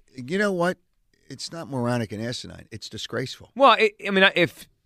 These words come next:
Speaker 2: you could be offended by it. I mean, that, he's
Speaker 1: Yes.
Speaker 2: comparing it to tragedy.
Speaker 1: Think about all the people that
Speaker 2: I know.
Speaker 1: died. Uh, you know, uh, okay, J F K, it was the president of the United States. But nine eleven, well, you had five thousand people that died in the,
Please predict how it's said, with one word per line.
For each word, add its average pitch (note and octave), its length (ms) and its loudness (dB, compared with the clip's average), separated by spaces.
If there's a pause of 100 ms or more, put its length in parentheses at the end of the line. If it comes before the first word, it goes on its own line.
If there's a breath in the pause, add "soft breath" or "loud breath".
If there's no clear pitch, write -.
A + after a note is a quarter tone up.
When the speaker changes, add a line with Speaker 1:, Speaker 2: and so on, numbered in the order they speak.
Speaker 2:
you D#3+ 420 -4
could - 240 0
be C3+ 80 0
offended F3+ 380 4
by - 160 -6
it. G#2 140 -12
I A2 60 -4
mean, C3+ 140 2
that, D#3+ 200 4
he's D#3+ 220 -10
Speaker 1:
Yes. F#3 260 2
Speaker 2:
comparing A#3+ 380 6
it G3+ 120 6
to G3 120 -2
tragedy. A#3 500 2
Speaker 1:
Think C#4+ 140 -4
about A#3+ 280 6
all A3+ 180 8
the G3+ 100 6
people G3 420 -2
that D3+ 160 6
Speaker 2:
I C#3+ 120 0
know. B2 80 2
Speaker 1:
died. D#3 640 -2 (580)
Uh, C#3 240 4
you E3 220 0
know, D3 140 4
uh, - 480 -2
okay, A2+ 240 -2
J C#3+ 240 0
F A2 120 -4
K, A2+ 380 2 (220)
it A2 140 -8
was G#2 180 -12
the - 100 -16
president A2 400 -4
of G#2+ 80 -2
the G2+ 40 -2
United F#2+ 280 -6
States. A2+ 440 -6 (480)
But E3+ 140 -8
nine E3+ 260 -6
eleven, D3+ 520 -8
well, C#3 120 -6
you A2+ 140 -2
had F2+ 100 -10 (140)
five B2+ 280 -8
thousand C3+ 460 -10
people C#3 320 -10
that C3 140 -8
died B2 260 -2
in B2 140 -8
the, A#2 160 -6